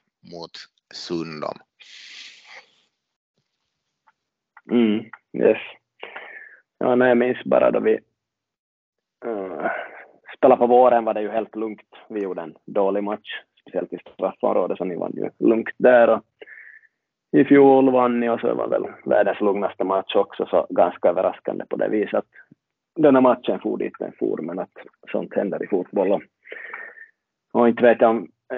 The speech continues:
Speaker 2: jag är inte oense med dig på någon punkt. Jag förstår helt och hållet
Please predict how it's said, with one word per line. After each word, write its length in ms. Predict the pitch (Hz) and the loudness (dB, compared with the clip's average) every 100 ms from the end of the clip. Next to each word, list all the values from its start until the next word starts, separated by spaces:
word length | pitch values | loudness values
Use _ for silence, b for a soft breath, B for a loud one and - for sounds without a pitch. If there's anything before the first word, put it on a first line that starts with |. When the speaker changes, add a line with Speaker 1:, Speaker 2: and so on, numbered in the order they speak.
| 110 | 0
Speaker 2:
jag 180 | 143 135 | 2 4
är 40 | |
inte 240 | 131 - 143 | 2 -4 -2
oense 600 | 156 147 143 131 123 131 | 0 4 4 2 -2 -2
med 140 | 120 110 | -2 -2
dig 160 | 110 | -4
på 140 | 113 113 | -6 -8
någon 180 | 117 | -6
punkt. 320 | 117 110 - - 123 73 65 92 | -6 -8 -10 0 2 2 -2 -6
Jag 120 | 101 | -6
förstår 340 | 110 117 101 | -6 -2 -2
helt 380 | 101 104 - - | 0 -2 -4 -4
och 60 | 92 | 0
hållet 260 | 98 90 | 0 -2